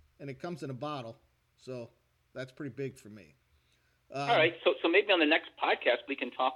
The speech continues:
Speaker 2: about, you know, um, and, and we can have Rick add to this, um, uh, some of the beers that everyone has experienced, and, you know, Rick just talked about, sent a picture,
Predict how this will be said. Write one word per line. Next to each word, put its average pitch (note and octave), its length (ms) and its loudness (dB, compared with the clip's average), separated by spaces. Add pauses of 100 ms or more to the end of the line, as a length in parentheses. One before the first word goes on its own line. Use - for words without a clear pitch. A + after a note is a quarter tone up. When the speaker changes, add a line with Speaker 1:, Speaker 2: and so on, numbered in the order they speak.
Speaker 2:
about, B2 280 6 (640)
you B2+ 80 -2
know, A2+ 260 4
um, G#2+ 400 2 (440)
and, G#2+ 280 -6
and G#2+ 300 0 (140)
we A#2+ 80 0
can A#2+ 140 -2
have A2+ 160 -2 (120)
Rick - 300 -2
add A#2 180 4 (120)
to G#2+ 60 -6
this, G2 220 -6 (260)
um, G#2 580 -10 (100)
uh, A2 120 -12 (120)
some B2 140 0
of A#2 60 -4
the G#2 160 2
beers A2+ 360 0
that G#2 260 -2
everyone A2 420 -4
has A2 180 -2
experienced, B2 840 -4 (120)
and, G2 340 -10
you G#2+ 80 -12
know, F#2+ 140 -6 (320)
Rick B2 240 2
just A#2 160 -2 (100)
talked A2+ 260 2
about, G#2 300 -4
sent G#2 120 -8
a - 20 -8 (100)
picture, B2 300 -4